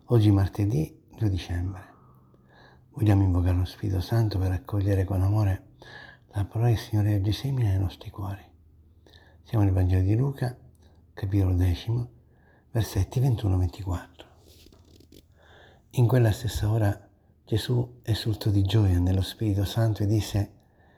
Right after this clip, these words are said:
"Ti rendo lode, o Padre, Signore del cielo e della terra, perché hai nascosto queste cose ai sapienti e dotti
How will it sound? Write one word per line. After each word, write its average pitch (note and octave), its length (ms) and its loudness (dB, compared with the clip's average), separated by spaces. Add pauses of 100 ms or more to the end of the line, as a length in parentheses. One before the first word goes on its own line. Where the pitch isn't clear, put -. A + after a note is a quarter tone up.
(260)
"Ti - 140 -4
rendo G#2+ 280 4
lode, F#2 460 2 (280)
o G2+ 120 -2
Padre, F2+ 520 -2 (540)
Signore B2 480 2
del G#2+ 240 2
cielo B2+ 280 -2
e A#2 60 2
della G#2 200 0
terra, F#2 500 -4 (960)
perché B2+ 280 0
hai C#3+ 60 4
nascosto B2+ 580 0
queste G#2+ 320 -2
cose A2+ 260 0
ai G2 60 0
sapienti G2+ 520 0
e G2 40 0
dotti G2+ 520 -2